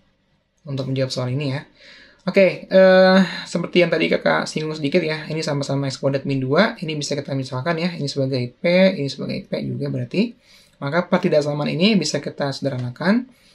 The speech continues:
ya, menjadi P kuadrat min enam lebih dari mutlak P. Atau ini penulisannya sama aja kayak mutlak P kurang dari P kuadrat min enam. Oke, kalau kita perhatikan berarti bentuknya sama dengan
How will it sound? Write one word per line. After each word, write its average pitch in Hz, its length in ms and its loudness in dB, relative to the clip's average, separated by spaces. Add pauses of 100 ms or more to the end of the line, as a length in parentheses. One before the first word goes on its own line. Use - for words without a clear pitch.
(200)
ya, 180 220 -4 (340)
menjadi 147 680 2 (560)
P - 320 -6
kuadrat 151 800 2 (180)
min 143 220 -8
enam 147 480 -2
lebih 139 240 -4
dari 135 260 -4
mutlak 131 400 -10
P. - 300 -14 (520)
Atau 160 320 -4
ini 185 240 2
penulisannya 143 480 -4
sama 143 240 -2
aja 139 160 -4
kayak 135 400 -4
mutlak 131 480 -8
P 190 240 0
kurang 135 320 -4
dari 156 400 -4
P - 320 -8
kuadrat 135 400 -10
min - 160 -10
enam. - 160 -14 (960)
Oke, 147 240 -2
kalau 151 160 -2
kita 170 160 0
perhatikan 165 400 0
berarti 185 240 2
bentuknya 170 240 -2
sama 160 240 -2
dengan 147 240 -4